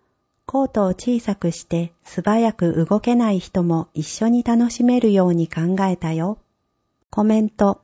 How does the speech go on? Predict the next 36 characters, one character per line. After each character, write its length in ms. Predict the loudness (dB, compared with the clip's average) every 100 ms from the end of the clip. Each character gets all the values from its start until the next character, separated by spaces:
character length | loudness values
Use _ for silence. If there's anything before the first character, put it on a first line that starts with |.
| 2
終 260 | 4 4
わ 60 | 2
り。 240 | 0 -2 -6 _ _ _ _ _ _ _ _ _ _ _ _ _ _ -2
二、 320 | 2 2 0 _ _ _ _ _ _ _ -4
ニ 140 | 2
ュ 140 | 4 2
ー 20 |
ボ 300 | 2 2 2
ー 20 |
リ 200 | 2 2
ン 120 | 0 -4
グ。 220 | -6 -8 _ _ _ _ _ _
絵 160 | -2 0
が 280 | 0 0 0
あ 60 |
り 160 | 0 0
ま 200 | 0 -2
す。 280 | -6 -20 _ _ _ _ _ _ _ _ _ _
説 360 | -4 -4 0 2
明。 340 | 2 2 -2 -8 _ _ _ _ _ _ -2
ボ 240 | 0 2
ー 40 |
リ 120 | 2 2
ン 140 | 2
グ 140 | 2
の 180 | 2 2
レ 240 | 2 0 2
ー 60 |
ン 140 | 0 0
に 240 | -2 -4 _ _
十 180 | -2 -2
本 380 | -2 -2 0 0
の 140 | -2
ピ 200 | -2 0
ン 120 | 2
が 260 | 0 -4 -8